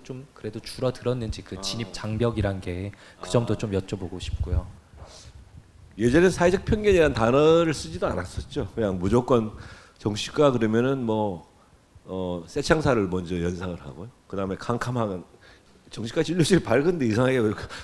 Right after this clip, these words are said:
Speaker 2: 정신과 의사들 반은 좀 어둡게 그려졌던 것 같고 항상, 어, 실제로 찾아오시는 분들도 매우 쑥스럽게 찾아오세요.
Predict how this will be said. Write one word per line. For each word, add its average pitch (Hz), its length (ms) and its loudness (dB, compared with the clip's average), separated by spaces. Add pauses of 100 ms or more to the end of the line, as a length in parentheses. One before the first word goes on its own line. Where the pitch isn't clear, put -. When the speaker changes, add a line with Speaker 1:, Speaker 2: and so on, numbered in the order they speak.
(140)
Speaker 2:
정신과 127 680 4
의사들 135 840 2 (500)
반은 131 280 2
좀 117 140 0
어둡게 104 400 -2
그려졌던 98 540 -4
것 82 120 -8
같고 80 260 -12
항상, 95 400 -12 (340)
어, 85 400 -8
실제로 165 420 2
찾아오시는 175 520 4
분들도 135 640 2 (320)
매우 135 200 4
쑥스럽게 185 540 -2
찾아오세요. 95 800 -4